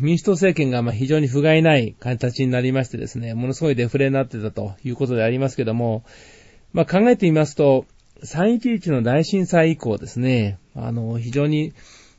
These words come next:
まあ、日本の政治もですね、えー、本当に腰が抜けた状況だったんじゃないかなというふうに思っております。で、やっぱりあの時にですね、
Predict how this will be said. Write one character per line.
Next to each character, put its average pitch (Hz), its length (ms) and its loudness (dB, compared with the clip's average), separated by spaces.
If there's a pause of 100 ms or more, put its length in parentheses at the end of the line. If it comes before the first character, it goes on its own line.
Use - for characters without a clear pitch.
(120)
ま 139 60 -2
あ、 131 40 0
日 131 120 2
本 143 180 2
の 143 60 4
政 143 260 2
治 143 80 0
も 143 140 2
で 123 100 -2
す 117 100 -8
ね、 110 520 -6
え - 320 -14
ー、 - 20 -12
本 127 160 -8
当 139 120 -2
に 135 100 0
腰 131 240 -6
が 135 100 2
抜 135 120 0
け 147 100 2
た 143 100 4
状 139 160 4
況 143 160 2
だ 139 80 2
っ 143 80 -2
た 120 120 -2
ん 113 40 0
じ 120 60 0
ゃ - 20 -2
な 127 100 0
い 120 60 -2
か 123 100 -2
な 123 120 -4
と 117 80 -4
い - 20 -2
う 110 40 -2
ふ - 20 -2
う - 20 -2
に 110 160 -4 (160)
思 113 280 -4
っ 113 40 -4
て - 140 -4
お - 20 -2
り 113 80 0
ま 107 140 -4
す。 - 180 -18 (720)
で、 123 160 -2
や 123 80 0
っ 123 40 -4
ぱ 156 120 0
り 143 160 4
あ 127 100 2
の 151 220 2
時 147 260 -2
に 104 120 0
で 104 100 -6
す - 140 -12
ね、 107 320 -8